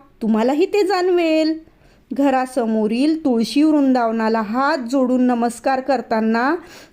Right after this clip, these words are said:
किती छान, शांत, समाधानी दिसत आहेत ना या आजीबाई. घरासमोरच्या अंगणात तीन वृद्ध व्यक्ती झाडाखाली चहा पीत गप्पा मारताना दिसत आहेत. त्यांच्या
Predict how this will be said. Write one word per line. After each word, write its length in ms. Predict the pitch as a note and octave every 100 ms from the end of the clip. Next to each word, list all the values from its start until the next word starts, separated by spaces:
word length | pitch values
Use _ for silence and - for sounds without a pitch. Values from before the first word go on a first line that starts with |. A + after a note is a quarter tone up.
| -
किती 300 | B3+ B3+ B3+
छान, 540 | - - A#3 A3 G#3+ A3+
शांत, 520 | - C#4 A3+ G#3+ G#3+ G#3+ A3+
समाधानी 560 | B3 B3+ A3+ A#3 D#4 E4
दिसत 360 | C#4 C#4 E4
आहेत 280 | D4+ D4 D#4+
ना 120 | E4
या 160 | F#4+ F#4+
आजीबाई. 520 | F4 C#4 E4 F4 F4 A#4+ C5 - _ _ _ _ _ -
घरासमोरच्या 920 | A#3 B3 A#3+ A#3+ A#3 A3 G#3 C4 C4 -
अंगणात 560 | A3 A3 G#3 G#3+ A3+ C#4+ - - - - - -
तीन 240 | D4+ F#4
वृद्ध 380 | F#4+ D4+ C4 A3
व्यक्ती 540 | C#4+ C4+ - - C4
झाडाखाली 760 | C#4 C#4 B3 B3 B3+ A#3 B3+ D4
चहा 380 | D4 B3+ G#3+ C4
पीत 360 | C4 B3+ C4+ G3
गप्पा 340 | G#3+ G#3+ B3+ C4+
मारताना 420 | C#4+ C#4+ D4 D4
दिसत 340 | C#4+ C#4+ E4
आहेत. 340 | D#4+ C#4+ C#4+ C#4+ - - - _ _ _
त्यांच्या 380 | A#3 G#3+ G3+ B3